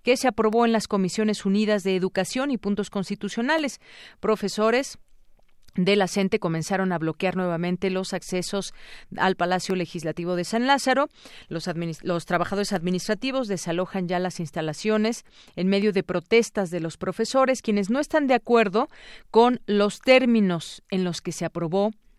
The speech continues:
el dictamen, luego de que las Comisiones Unidas de Educación y Puntos Constitucionales avalaran la reforma educativa. Elementos de Protección Civil y Resguardo de San Lázaro desalojan este inmueble debido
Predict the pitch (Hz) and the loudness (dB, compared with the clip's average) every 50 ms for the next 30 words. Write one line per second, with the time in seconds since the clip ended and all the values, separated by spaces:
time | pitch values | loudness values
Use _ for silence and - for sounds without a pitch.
0 | - _ _ _ - 202 208 208 202 - - 196 156 151 180 165 - - - 180 | -20 _ _ _ 2 4 4 4 2 0 -4 -8 -6 -4 -6 -6 -6 -2 0 0
1 | 175 170 160 156 151 143 - - - - - - - 185 208 220 220 208 208 220 | 2 2 0 -2 -4 -6 -10 -16 -20 -20 -14 -8 -2 2 4 4 4 4 4 2
2 | 220 214 196 180 185 180 - 190 180 170 - - 180 165 160 - 190 185 185 180 | 0 0 0 -2 -4 -4 -2 -2 -4 -4 -4 -6 -8 -8 -6 -6 -4 -4 -4 -4
3 | - 175 160 170 175 170 170 160 156 165 160 156 - - 160 156 - - 240 254 | -4 -4 -4 -2 -2 -4 -4 -4 -4 -4 -6 -6 -6 -6 -8 -6 -4 -2 -2 -2
4 | 262 254 220 - - 170 175 - 180 - - 170 156 - 170 - 170 170 - 220 | 0 -2 -4 -4 -4 -6 -8 -6 -8 -8 -8 -10 -10 -10 -8 -8 -8 -6 -4 -2
5 | 214 233 240 240 254 262 - - - 196 196 185 190 190 202 208 220 226 220 214 | 0 2 2 2 0 -2 -4 -2 0 0 2 2 2 4 4 4 4 4 4 2
6 | 202 185 - 180 - - 208 202 202 202 196 196 190 - 214 214 - 269 269 233 | 2 0 0 -2 -2 -2 -2 0 0 0 0 0 0 0 -2 0 0 0 0 2
7 | 240 233 240 - - - - - - - - 196 202 196 202 214 214 214 220 190 | 2 2 0 -2 -6 -18 -20 -20 -14 -4 0 2 4 4 4 4 4 2 0 0
8 | 190 180 - 180 175 156 175 160 - 208 202 185 - 202 180 214 233 226 220 202 | 0 -2 -4 -4 -6 -4 -4 -4 -2 -2 -4 -2 -2 -2 -2 0 0 0 0 0
9 | 180 160 165 165 151 160 190 190 190 185 170 190 165 170 160 - 175 165 170 175 | -2 -2 -2 -4 -4 0 0 0 0 0 -2 -4 -4 -4 -4 -4 -4 -4 -2 -2
10 | 180 180 - 202 185 190 165 160 - - 165 156 165 160 - - 175 165 160 - | -2 -2 -2 -4 -4 -4 -4 -6 -6 -6 -4 -4 -4 -4 -4 -4 -4 -4 -6 -6
11 | - 170 156 160 180 190 190 185 202 196 175 156 151 180 175 180 190 180 | -4 -4 -2 0 0 0 0 0 0 0 -2 -2 -2 -2 -2 -2 -2 -4